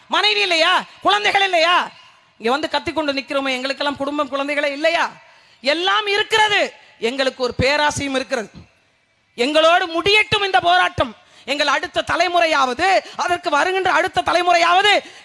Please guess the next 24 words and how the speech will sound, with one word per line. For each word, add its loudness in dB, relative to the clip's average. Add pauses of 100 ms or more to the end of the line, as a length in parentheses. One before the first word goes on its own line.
(160)
நிம்மதியாக 4
வாழ்ந்து 0
விட்டு -6
போகட்டும். 2
அதற்கான -4
தளத்தை -2
உருவாக்கி 0
விட்டு -2
போவதற்கு 0
பேர் -2
தான் 4 (540)
நல்ல 0 (100)
வாழ்க்கை 0
முறை 0
என்று -8
வாழ்கிறோம். -4 (640)
அறிவு 0
சிறந்தவர்களே, 2 (460)
படித்தவர்களே, 0 (100)
பண்பாளர்களே, 0 (420)
ஒட்டுமொத்தமாக -2 (100)
எங்களை -2
நோக்கி 0
கொண்டிருக்கக்கூடிய, -4